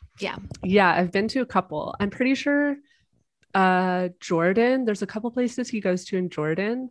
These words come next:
Speaker 2: which I've been to, like Petra and Wadi Rum, which is, like, the famous desert in Jordan, and also Myanmar. I'm pretty sure he has episodes in Myanmar, um, which is in Southeast Asia. And there's definitely other places, but I can't remember. I'd have to look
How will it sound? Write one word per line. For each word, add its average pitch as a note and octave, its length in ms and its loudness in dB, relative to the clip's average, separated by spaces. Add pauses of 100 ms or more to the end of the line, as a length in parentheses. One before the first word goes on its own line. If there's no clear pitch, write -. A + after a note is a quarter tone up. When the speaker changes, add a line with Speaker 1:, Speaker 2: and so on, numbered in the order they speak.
Speaker 2:
which - 160 -8
I've A#3 160 0
been A3+ 200 2
to, B3+ 280 -2
like E3+ 200 0
Petra E3 680 -2
and D#3 200 -2
Wadi D#3 320 -2
Rum, D3+ 220 -4
which D3+ 180 -8
is, D3 120 -12
like, - 180 -10
the - 80 -14
famous D3+ 340 -8
desert F3 500 -2
in G3 140 -4
Jordan, G3+ 500 -6 (320)
and F3 100 -4
also F3 280 0
Myanmar. F#3 640 -2 (540)
I'm E3+ 100 -4
pretty - 240 -2
sure G3 160 0
he E3+ 80 2
has D#3 160 -4
episodes - 480 -10
in - 100 -10
Myanmar, - 480 -8 (240)
um, D3+ 540 -2 (240)
which F3+ 160 -4
is E3 100 -6
in E3 100 -2
Southeast - 460 -6
Asia. - 420 -8 (300)
And F#3+ 100 0
there's F#3 160 2
definitely F#3 340 2
other D#3 180 -2
places, D3 420 -8
but D3+ 140 -6
I D3+ 80 -6
can't C#3+ 240 -8
remember. D#3 480 -8
I'd - 120 -10
have - 220 -16
to - 100 -10
look E3 380 -8